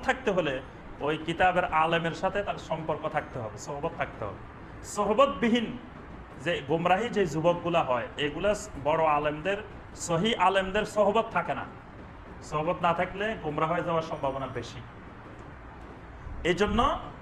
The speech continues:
<clears throat> আমরা যে বিষয়টা বলতেছিলাম যে আল্লাহ পাক এই যাদের অন্তরে রোগ দিয়ে দিবেন,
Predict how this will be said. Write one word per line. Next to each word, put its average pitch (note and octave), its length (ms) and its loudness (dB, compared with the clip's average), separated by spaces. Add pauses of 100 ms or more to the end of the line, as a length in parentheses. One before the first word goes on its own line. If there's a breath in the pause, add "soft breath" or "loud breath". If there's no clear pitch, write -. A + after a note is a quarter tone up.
(280)
<clears throat> - 400 2
আমরা D#3 180 4
যে E3 140 0
বিষয়টা E3 340 0
বলতেছিলাম D3+ 460 -2
যে C3+ 100 -4
আল্লাহ C#3+ 260 2
পাক F#3 280 6 (520)
এই D#3 120 -2
যাদের E3 380 4
অন্তরে G#3 480 2
রোগ F#3+ 260 4 (120)
দিয়ে F#3 160 4
দিবেন, D3+ 280 2